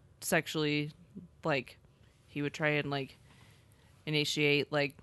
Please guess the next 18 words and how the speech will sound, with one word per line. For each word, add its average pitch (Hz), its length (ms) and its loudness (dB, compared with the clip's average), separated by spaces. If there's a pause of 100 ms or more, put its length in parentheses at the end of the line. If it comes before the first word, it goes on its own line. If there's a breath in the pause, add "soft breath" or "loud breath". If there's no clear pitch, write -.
(120)
sex - 340 -4
or 147 60 -2
whatever, 143 240 2
and 143 180 -2
I 147 120 4
was, 147 340 0 (340)
I 165 140 4
was 156 160 0
so, 160 320 2
like, 147 200 0
repulsed - 720 -4
at 151 120 -2
the 143 100 -4
thought 139 240 0
of 127 140 -2
it, 131 260 -2 (600 soft breath)
and 139 160 -4
I 135 340 0